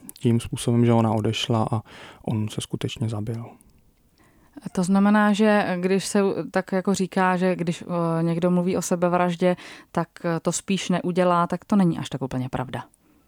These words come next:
Speaker 1: Já si myslím, že to je jeden z mýtů, že, eh, ti, co hovoří o sebevraždě,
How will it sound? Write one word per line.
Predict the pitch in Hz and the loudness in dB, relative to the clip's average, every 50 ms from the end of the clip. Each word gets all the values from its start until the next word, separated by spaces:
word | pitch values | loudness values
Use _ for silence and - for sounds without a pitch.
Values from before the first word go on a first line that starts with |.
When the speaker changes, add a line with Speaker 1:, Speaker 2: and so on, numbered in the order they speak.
| _ _ _ _ _ _ _ _ _ _ - - - - - - - - - | _ _ _ _ _ _ _ _ _ _ -18 -16 -14 -12 -12 -12 -14 -6 -4
Speaker 1:
Já | 135 123 | -2 2
si | - | 2
myslím, | 147 127 151 139 | 2 4 4 4
že | 139 | 4
to | 139 - 147 | 4 4 4
je | 135 131 | 4 6
jeden | 127 123 131 139 135 - - - - - - - - | 4 4 4 2 0 -2 -4 -8 -10 -10 -12 -8 -8
z | - 117 113 110 | -6 -4 0 2
mýtů, | 110 110 107 104 104 - 123 113 113 113 113 123 151 156 - - - - - - - - | 4 4 4 2 2 2 2 4 4 4 2 2 0 -4 -8 -14 -20 -20 -20 -18 -10 -6
že, | - 117 110 117 113 107 - - | -4 -2 0 0 -2 -2 -2 -4
eh, | - 123 113 - - | -4 -4 -4 -6 -4
ti, | - 117 | -4 -4
co | - - 131 120 | 0 2 2 2
hovoří | 110 117 113 117 117 113 - 123 120 | 2 2 2 2 2 4 4 2 2
o | - 117 | 2 0
sebevraždě, | - - 123 120 120 117 117 113 113 117 120 123 123 | 0 2 2 4 4 4 4 4 2 2 2 2 2